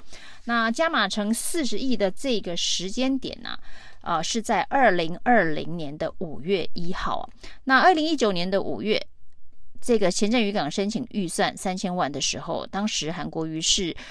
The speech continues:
呃，即将要参选总统，那争取国民党内的总统提名的时间点呢。那二零二零年五月一号呢，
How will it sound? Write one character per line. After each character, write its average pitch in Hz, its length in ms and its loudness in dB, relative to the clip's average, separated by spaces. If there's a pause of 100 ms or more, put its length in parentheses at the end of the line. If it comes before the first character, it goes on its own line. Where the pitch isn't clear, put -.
(220)
呃， 165 200 0
即 220 220 2
将 262 260 4
要 214 240 6
参 214 360 0
选 - 260 2 (100)
总 175 300 0
统， - 200 4 (400)
那 165 200 -4
争 220 240 4
取 - 340 0 (320)
国 185 160 4
民 233 200 4
党 - 180 2
内 185 160 -4
的 156 100 -2
总 156 280 -2
统 180 200 -4
提 165 240 -2
名 160 280 0
的 147 100 -2
时 147 220 -2
间 165 200 -2
点 - 200 -6
呢。 - 120 -14 (440)
那 254 180 2
二 349 160 6
零 262 180 2
二 339 160 8
零 202 320 2
年 180 260 2
五 170 140 0
月 214 160 4
一 233 200 0
号 226 260 0
呢， 151 180 -4